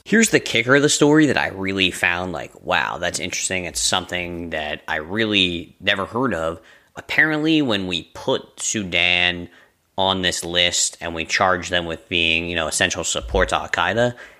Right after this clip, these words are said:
they offered to give him to us. So from what I read, there's sources that say that, that, or, you know, our intelligence said that never happened.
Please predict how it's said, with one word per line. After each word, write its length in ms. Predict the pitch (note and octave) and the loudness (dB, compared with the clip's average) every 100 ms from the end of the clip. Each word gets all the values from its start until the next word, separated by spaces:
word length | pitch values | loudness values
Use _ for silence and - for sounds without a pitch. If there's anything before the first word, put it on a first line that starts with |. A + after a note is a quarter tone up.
| _ _ | _ _
they 340 | C#3 E3 - - | -2 -2 -2 -2
offered 600 | A2+ B2+ - D3 C#3+ - | 2 2 2 2 2 2
to 160 | - F#2 | -2 -2
give 540 | F#2+ - F#2+ A#2+ A2 | -4 -8 0 0 0
him 260 | F2+ F2 D#2+ | -4 -4 -4
to 280 | - E2+ | -4 -4
us. 440 | D2+ - - - - - | -6 -6 -6 -6 -6 -4
So 800 | - A2+ G2+ G2 F#2+ F#2+ F#2+ - - - - - _ _ _ _ _ - | 0 4 4 4 4 2 -2 -8 -18 -16 -20 -20 _ _ _ _ _ -12
from 220 | - A#2 | -2 2
what 160 | A#2+ C#3 | 4 6
I 140 | C#3+ | 6
read, 400 | G2+ F#2+ G2+ G2 | 4 4 4 4
there's 380 | F#2 F2 F2 E2+ | 2 2 0 0
sources 460 | - A2 F#2 F2+ F2 | 0 2 0 -2 -4
that 140 | E2+ | -4
say 200 | - F2+ | 0 2
that, 260 | E2+ D#2 - - _ - | 0 -4 -8 -20 _ -4
that, 300 | F2 D#2 - | -4 -4 -6
or, 200 | F2+ E2+ | -4 -4
you 100 | F2+ | -6
know, 120 | D#2+ | -6
our 120 | D#2+ | -4
intelligence 520 | E2 - F2 F2 F2 E2 | -4 -2 -4 -2 -4 -4
said 120 | E2 | -6
that 120 | D#2 | -6
never 200 | E2 D2+ | -8 -6
happened. 600 | - F2 F#2+ - C#3+ D#3 | -2 2 2 2 0 -2